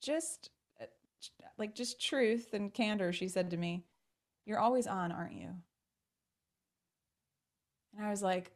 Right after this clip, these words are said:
"Ah," <laughs> like, some part of that, like, really hurt, like, really cut. Because it was, it was true. So maybe if, as you're listening to this, think about yourself, would there be someone in your life who would say, "You're always on, aren't you?"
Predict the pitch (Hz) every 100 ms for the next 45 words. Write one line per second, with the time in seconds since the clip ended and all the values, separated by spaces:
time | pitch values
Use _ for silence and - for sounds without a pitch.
0 | - - - - 190 - - - - 247
1 | 233 - 262 269 262 208 214 180 160 151
2 | 170 170 202 254 302 330 302 233 - _
3 | _ - 196 160 - 170 170 185 190 196
4 | - 220 165 - - _ _ _ _ _
5 | _ _ _ _ _ _ _ _ _ _
6 | 240 269 269 269 262 - - - 240 262
7 | 247 - 294 240 220 220 214 214 - 202
8 | 190 208 233 202 180 180 - 202 202 196
9 | 185 180 175 175 185 185 185 190 180 180
10 | 180 170 170 180 175 165 170 170 165 185
11 | 190 - 165 160 160 - 175 151